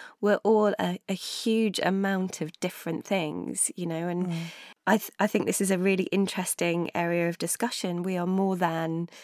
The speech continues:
Speaker 1: dot, dot, dot, a lot
Speaker 2: Mm.
Speaker 1: of different things. We were talking about some of your future projects earlier on.
Speaker 2: Yeah.
Speaker 1: And in twenty nineteen, do you see that you want to, to push out from perhaps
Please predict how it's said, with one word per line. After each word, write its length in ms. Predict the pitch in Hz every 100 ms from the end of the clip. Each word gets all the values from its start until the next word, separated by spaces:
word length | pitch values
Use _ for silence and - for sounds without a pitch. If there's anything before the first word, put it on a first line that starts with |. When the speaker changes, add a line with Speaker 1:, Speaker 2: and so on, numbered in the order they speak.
| - - -
Speaker 1:
dot, 220 | 185 -
dot, 200 | - 156
dot, 480 | - 214 - - - -
a 80 | 190
lot 220 | 190 180
Speaker 2:
Mm. 40 | 185
Speaker 1:
of 60 |
different 420 | 185 190 - - -
things. 640 | 180 - 180 185 180 - -
We 120 | 165
were 60 |
talking 280 | 185 196 -
about 180 | 165 -
some 160 | - 165
of 60 |
your 100 | 156
future 380 | - - - -
projects 720 | - 165 - - - - - -
earlier 380 | 160 151 147 143
on. 180 | - 202
Speaker 2:
Yeah. 200 | 175 151 151 - - - -
Speaker 1:
And 340 | 185 190 185 - - 202
in 140 | 214
twenty 340 | - 233 -
nineteen, 480 | 214 202 202 208 180
do 80 | 165
you 220 | 165 196
see 500 | - - 196 175 165
that 140 | 165 -
you 160 | 175 170
want 240 | 170 -
to, 200 | - 151 - _ -
to 140 | - -
push 500 | - 196 - - - -
out 420 | 175 143 - - - -
from 360 | - 170 160
perhaps 600 | 160 180 175 - - -